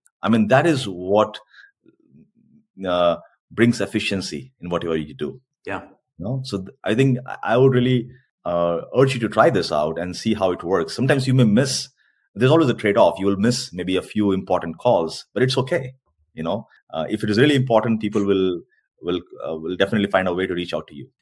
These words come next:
Speaker 2: Yeah. I, I think that's, that's what it boils down to. If it's really important, it will still, it will still get to you. That's,
Speaker 1: Yeah.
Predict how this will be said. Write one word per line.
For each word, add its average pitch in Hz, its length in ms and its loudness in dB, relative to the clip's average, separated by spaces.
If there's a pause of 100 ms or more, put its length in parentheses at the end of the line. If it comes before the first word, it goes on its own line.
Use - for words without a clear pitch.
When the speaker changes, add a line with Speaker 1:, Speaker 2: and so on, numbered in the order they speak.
(120)
Speaker 2:
Yeah. 92 200 -8 (200)
I, 120 140 -4
I 120 140 -4
think 139 240 -2
that's, - 360 -4 (100)
that's - 360 -6 (340)
what 127 200 -2
it 113 80 -6
boils 113 220 -6
down 110 240 -4
to. 87 220 -12 (200)
If - 140 -18
it's - 260 -20
really 143 520 0
important, 110 720 -8 (320)
it 131 100 -8
will 127 140 -8
still, 127 340 -2
it 131 120 -4
will 117 120 -6
still 123 200 -4
get 120 240 -6
to 101 100 -12
you. 82 180 -12 (320)
That's, 110 140 -8
Speaker 1:
Yeah. 80 140 2